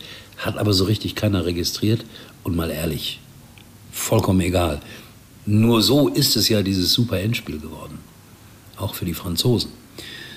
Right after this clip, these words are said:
Aber es wird natürlich viel, viel diskutiert über alles Mögliche.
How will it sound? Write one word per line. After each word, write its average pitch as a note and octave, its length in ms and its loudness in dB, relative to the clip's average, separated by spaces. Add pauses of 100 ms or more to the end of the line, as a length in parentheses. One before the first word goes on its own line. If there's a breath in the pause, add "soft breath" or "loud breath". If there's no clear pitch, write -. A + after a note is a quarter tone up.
(240 loud breath)
Aber A2 440 4
es - 140 -2
wird F#2+ 120 0
natürlich F#2+ 520 0
viel, G#2 380 2
viel F2+ 600 0
diskutiert F2+ 1200 0
über D#2+ 480 0
alles E2 580 -2
Mögliche. E2 560 -6